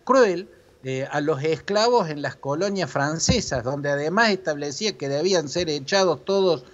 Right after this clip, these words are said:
eh, los judíos. A mí me parece muy sano que caigan las estatuas de esos personajes que han representado, eh, verdaderamente el racismo, o sea, que fueron racistas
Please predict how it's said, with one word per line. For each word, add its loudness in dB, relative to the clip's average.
eh, 2
los 0
judíos. 2
A 4
mí 4
me 0
parece 2
muy -2
sano -2
que -12
caigan -4
las -6
estatuas -4
de -4
esos -6
personajes -2
que 6
han 6
representado, 2
eh, -2
verdaderamente 2
el -4
racismo, -4
o -16
sea, -8
que -14
fueron -2
racistas -4